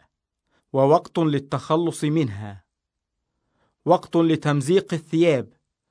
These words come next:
ووقت لتخييطها. وقت للصمت، ووقت للتكلم.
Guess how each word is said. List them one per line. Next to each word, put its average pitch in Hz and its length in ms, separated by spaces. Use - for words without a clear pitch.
ووقت 156 460
لتخييطها. 151 1120
وقت 156 360
للصمت، 160 840
ووقت 143 420
للتكلم. 139 840